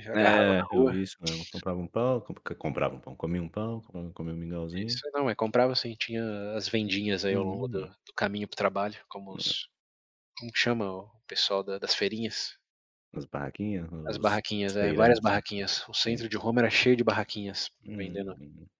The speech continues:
Speaker 1: comida, vegetais, frutas, pão. Então, comprava alguma coisa ali, lembrando que valia, sei lá, meia moeda. Então não, não
Speaker 2: Hum.
Speaker 1: era proibitivo, não era,
Speaker 2: Hum.
Speaker 1: tipo, comer fora, era,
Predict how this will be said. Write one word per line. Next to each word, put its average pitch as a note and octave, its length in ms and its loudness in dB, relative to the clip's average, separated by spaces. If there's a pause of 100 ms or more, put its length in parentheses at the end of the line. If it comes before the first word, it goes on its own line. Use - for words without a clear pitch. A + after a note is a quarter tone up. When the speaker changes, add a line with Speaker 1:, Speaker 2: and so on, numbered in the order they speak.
(420)
Speaker 1:
comida, G#2+ 500 0
vegetais, G2 600 2
frutas, - 760 -8 (640)
pão. G#2+ 240 0 (1120)
Então, G#2+ 300 -8
comprava A2 400 6
alguma A2+ 240 4
coisa G#2+ 300 4
ali, A2+ 160 4
lembrando A2 360 4
que G#2+ 100 -6
valia, G#2 380 2
sei - 160 -4
lá, G2 220 -4
meia G#2+ 260 2
moeda. A2 480 2 (1900)
Então A2 180 2
não, A2+ 180 6
não A2 100 6
Speaker 2:
Hum. A2 40 8
Speaker 1:
era A2+ 140 10
proibitivo, A#2+ 680 8 (120)
não B2 100 2
era, A2 80 4
Speaker 2:
Hum. - 20 -2
Speaker 1:
tipo, D3 200 -2
comer A2 300 2
fora, G#2 360 2 (140)
era, G#2+ 400 0